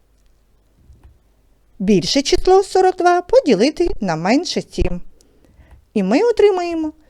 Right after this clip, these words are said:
що у шість разів більше має фермер корів, ніж коней. Молодці!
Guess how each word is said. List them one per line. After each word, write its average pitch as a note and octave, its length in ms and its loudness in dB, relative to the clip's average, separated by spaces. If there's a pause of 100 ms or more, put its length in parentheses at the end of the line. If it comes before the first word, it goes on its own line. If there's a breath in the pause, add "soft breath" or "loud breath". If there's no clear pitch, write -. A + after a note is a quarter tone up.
що - 320 -2
у C#4 120 0
шість A#3 500 -4
разів G#3 580 0
більше F3+ 760 -4 (220 soft breath)
має A3 400 0
фермер E3+ 560 -2
корів, F#4 340 4 (300 soft breath)
ніж A3+ 480 0 (640)
коней. A3+ 440 2 (680)
Молодці! C4+ 480 0